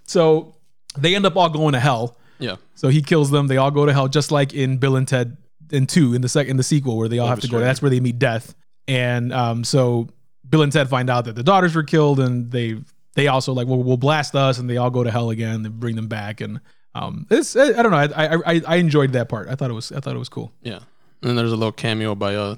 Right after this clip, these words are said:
Speaker 2: Dave Grohl.
Speaker 1: Oh,
Speaker 2: One of
Speaker 1: that's
Speaker 2: the,
Speaker 1: right,
Speaker 2: one
Speaker 1: yeah.
Speaker 2: of the, one of the points where they, or Bill and Ted go to,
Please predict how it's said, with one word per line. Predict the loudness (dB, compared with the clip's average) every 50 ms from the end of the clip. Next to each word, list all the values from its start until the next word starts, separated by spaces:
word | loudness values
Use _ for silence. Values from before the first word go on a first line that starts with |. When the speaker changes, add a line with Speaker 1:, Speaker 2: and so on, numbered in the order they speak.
| -8
Speaker 2:
Dave | -8 -8 -8 -8
Grohl. | -6 -4 -4 -4 -4 -4 -8 -12 -16 -20 -20 _ _ -16 -4 0
Speaker 1:
Oh, | 0
Speaker 2:
One | 2
of | 2
Speaker 1:
that's | 2 0 0
Speaker 2:
the, | 2 2
Speaker 1:
right, | 2 2 0
Speaker 2:
one | 0
Speaker 1:
yeah. | 0 0 -2
Speaker 2:
of | -4 -10
the, | -12 -12
one | -12 -12
of | -12
the | -14
points | -16 -14 -14 -14 -14 -12 -10 -8
where | -8 -8
they, | -6 -6 -8 -8 -8 -6 -4
or | -4 -4 -4 -4
Bill | -6 -6 -6 -6 -6
and | -6 -8
Ted | -8 -10 -10 -8 -8
go | -8 -8 -8
to, | -8 -10 -10 -8 -6 -6 -6 -6 -6 -6 -8 -8 -8 -8 -8 -10 -10 -14